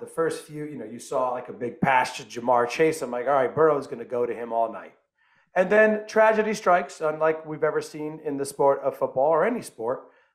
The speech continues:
and the game is canceled, no problem. So recently they deemed A J the victor.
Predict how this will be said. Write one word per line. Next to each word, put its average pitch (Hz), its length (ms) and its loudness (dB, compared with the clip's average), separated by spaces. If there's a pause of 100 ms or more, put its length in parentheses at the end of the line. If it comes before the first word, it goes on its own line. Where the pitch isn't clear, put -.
(420)
and 185 140 -4
the 185 80 -2
game 185 240 0
is 170 100 -6
canceled, 113 400 -4
no 139 120 0
problem. 104 380 -6
So 185 540 4 (600)
recently 180 460 -4
they 151 240 0
deemed 180 640 -2 (960)
A 202 180 4
J 175 240 4
the 160 160 2
victor. - 600 -8